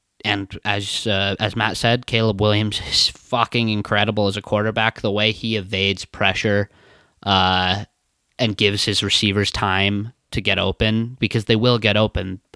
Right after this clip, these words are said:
always. They're that good. Uh, that was really, really fun to watch too. This game, <laughs> this game, I think, is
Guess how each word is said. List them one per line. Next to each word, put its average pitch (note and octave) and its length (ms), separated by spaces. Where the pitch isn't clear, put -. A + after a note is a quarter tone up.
always. F#2 460
They're F#2+ 160
that F#2 220
good. A2 360
Uh, F2 420
that B2+ 180
was A#2 120
really, A2+ 320
really F#2+ 220
fun G2 200
to F#2 60
watch F#2+ 260
too. A2 320
This - 220
game, - 300
<laughs> F#3 260
this G#3+ 220
game, C#3+ 420
I B2 160
think, C3 180
is A2 240